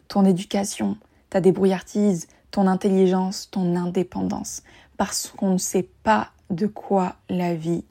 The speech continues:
est faite. » Waouh, c'était dingue. Et en fait, ça m'a vraiment fait penser à, à ça, cette scène de Viola Davis et de Diane, sa sœur. Et puis, Viola, elle rajoute, « Réussir, devenir quelqu'un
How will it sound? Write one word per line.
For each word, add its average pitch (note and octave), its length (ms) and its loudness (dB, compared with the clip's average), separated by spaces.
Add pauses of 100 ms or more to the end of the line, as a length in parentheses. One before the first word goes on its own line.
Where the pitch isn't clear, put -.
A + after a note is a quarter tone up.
(120)
est E3+ 120 -4
faite. » - 760 -12 (360)
Waouh, F3 420 4 (220)
c'était F3 320 0
dingue. E3 420 0
Et G3 80 -2
en F#3 60 2
fait, B3+ 80 4
ça A#3 80 2
m'a F3+ 100 4
vraiment G3+ 300 4
fait G#3+ 180 -2
penser G3 300 -2
à, F#3+ 320 4
à G3 100 0
ça, G3 380 2 (100)
cette - 240 -6
scène F#3+ 300 2
de F3 100 4
Viola F3+ 400 2
Davis E3+ 400 2
et - 20 -2
de D#3+ 120 0
Diane, E3+ 260 -2
sa F3+ 140 -10
sœur. - 280 -10 (400)
Et A3 80 6
puis, D#4 220 6 (800)
Viola, F#3+ 680 6
elle F3 360 4
rajoute, « F3+ 640 -2 (220)
Réussir, G3+ 720 2 (160)
devenir F#3 400 2
quelqu'un F#3 480 -4